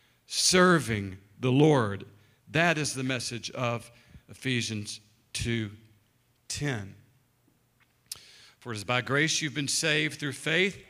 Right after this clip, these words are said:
not by works, but for works." This is how the reformers used to say it.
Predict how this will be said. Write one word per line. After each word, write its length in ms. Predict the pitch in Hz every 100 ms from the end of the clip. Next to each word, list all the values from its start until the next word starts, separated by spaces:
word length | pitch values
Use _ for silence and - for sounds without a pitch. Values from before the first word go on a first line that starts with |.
| _
not 400 | 120 135 151 160 - _ _
by 340 | 135 131 170
works, 680 | 202 208 226 269 262 - - - - _ _ _
but 400 | - 147 240 262 - - - _ _ _ _ _ _ _ _ _ _ _
for 340 | - 311 285
works." 520 | 196 120 - - - - _
This 160 | 143 160
is 80 | 190
how 160 | 214
the 120 | 180
reformers 640 | 156 165 185 208 202 160 127
used 200 | 143 -
to 80 |
say 320 | 135 151 143 156
it. 160 | 180